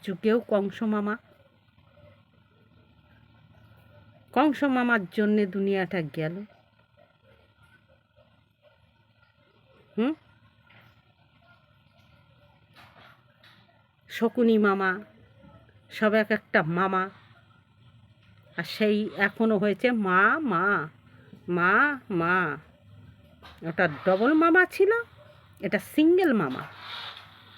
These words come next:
এই সিঙ্গেল মামারাই খাবে এবার এই দুনিয়াটাকে। শুধু দেখতে থাকুন আপনারা, পরিণতিটা কোথায় দাঁড়ায়।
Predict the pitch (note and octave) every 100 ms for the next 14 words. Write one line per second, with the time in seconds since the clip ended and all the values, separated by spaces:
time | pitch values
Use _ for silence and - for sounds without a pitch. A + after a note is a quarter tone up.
0 | - F#3 F3+ - D4 E4+ F#4+ F#4 F4+ F4+
1 | F4+ F4 F4+ - - G#3+ A3+ A3+ C4+ F#4
2 | - - _ _ _ _ - G3+ F3 F#3+
3 | F3+ F3 D#3 D#3+ - C3+ D#3 - - -
4 | _ _ _ _ - - A3+ A3+ F#3+ G#3+
5 | - B3 - B3 C4 C4 - C#4 C#4+ G#4+
6 | - - - _ _ _ - G3 G3+ G#3
7 | G#3 A#3 G#3 A#3 - F#3+ - G3+ F3+ F3+
8 | E3 D#3